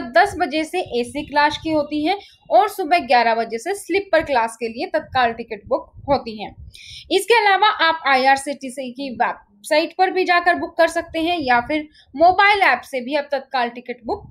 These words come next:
कर सकते हैं। इंडियन रेलवे के मुताबिक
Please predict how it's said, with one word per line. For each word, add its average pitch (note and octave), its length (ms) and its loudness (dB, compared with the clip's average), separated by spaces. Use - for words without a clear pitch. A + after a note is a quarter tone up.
कर E4 160 4
सकते A#3+ 300 -14
हैं। A3 220 -10
इंडियन C#4 380 -2
रेलवे G4 280 2
के G4 140 2
मुताबिक E4 680 2